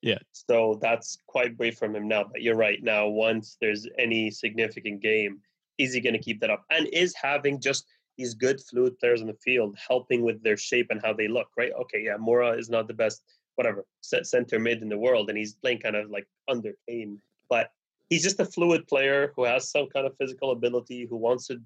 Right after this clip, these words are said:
Speaker 2: go forward, and that just helps, you know, helps how they look to the eye, right? And the question is, once, you know, right now it's Højbjerg and Winks, but I'm sure against Arsenal it's not gonna be,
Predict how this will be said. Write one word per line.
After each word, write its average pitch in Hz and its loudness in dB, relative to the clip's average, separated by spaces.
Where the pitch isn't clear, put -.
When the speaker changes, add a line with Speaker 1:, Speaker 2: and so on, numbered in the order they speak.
Speaker 2:
go 123 4
forward, 117 2
and 120 -2
that 123 0
just 143 -16
helps, - -4
you - -4
know, 104 -4
helps - -4
how 127 4
they 123 2
look 120 0
to 123 -4
the 107 0
eye, 104 0
right? 117 0
And 120 -2
the 123 -6
question 139 0
is, 120 -2
once, 120 -2
you - -4
know, 117 4
right 120 4
now 120 4
it's 110 -2
Højbjerg 120 4
and 107 0
Winks, 139 0
but 123 0
I'm 123 -8
sure 151 -2
against 127 0
Arsenal 113 -2
it's 117 -16
not 117 -2
gonna 107 0
be, 104 -6